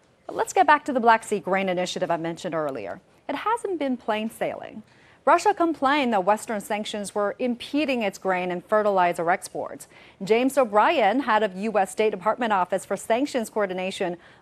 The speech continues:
brushed the claim aside, saying it was, quote, "an example of misinformation," adding that Washington was working in good faith. But the U N spokesperson admitted on September seventh that many issues were causing bottlenecks.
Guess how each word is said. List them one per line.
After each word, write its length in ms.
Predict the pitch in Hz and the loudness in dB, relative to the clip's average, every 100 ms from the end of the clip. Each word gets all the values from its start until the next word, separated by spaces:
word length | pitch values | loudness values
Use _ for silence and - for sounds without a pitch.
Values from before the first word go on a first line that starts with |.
| 190 | -12
brushed 460 | 175 262 392 - | -2 -2 -2 -4
the 80 | 349 | -6
claim 400 | - 240 226 247 | -4 -2 0 0
aside, 580 | 285 - 349 330 - 226 _ | -4 -2 -2 0 -4 -6 _
saying 480 | _ 277 269 233 226 | _ 2 6 6 2
it 160 | 220 247 | 0 2
was, 180 | 240 226 | 2 0
quote, 420 | - 247 254 - - | 0 2 2 -2 -4
"an 100 | 285 | -2
example 600 | 294 240 226 311 370 359 | 0 0 2 2 4 2
of 120 | 262 | 2
misinformation," 1000 | 190 254 415 330 269 185 190 311 - 127 - _ - - | 2 0 0 -2 -2 -2 -2 -2 -2 -4 -10 _ -20 4
adding 280 | 277 370 349 | 4 6 4
that 160 | 262 | 6
Washington 440 | 226 254 285 262 220 | 6 4 0 -2 -2
was 160 | 196 | -4
working 560 | 175 247 - 202 202 233 | 2 2 2 -2 -2 -4
in 220 | 262 233 | 0 0
good 200 | 190 330 | 2 0
faith. 400 | - 208 - - - _ _ _ _ _ _ | 2 -2 -2 -8 -20 _ _ _ _ _ _
But 80 | 349 | 2
the 140 | 330 294 | 4 4
U 80 | 359 | 4
N 80 | 349 | 4
spokesperson 640 | 349 403 - 190 190 175 | 4 4 2 0 0 -4
admitted 340 | 180 254 254 - | 2 4 4 2
on 140 | 202 | -4
September 400 | 214 - 214 190 | -4 -4 -2 -2
seventh 460 | - 269 233 160 156 | 0 2 2 -2 -4
that 180 | 185 | -2
many 500 | 233 233 320 359 359 | 2 2 2 2 2
issues 440 | 311 - 202 123 - _ - | 0 -2 -6 -6 -12 _ -6
were 100 | 202 | -6
causing 500 | - 233 214 185 202 | 2 2 2 0 0
bottlenecks. 680 | 214 302 262 180 123 - | 6 6 6 2 -2 -8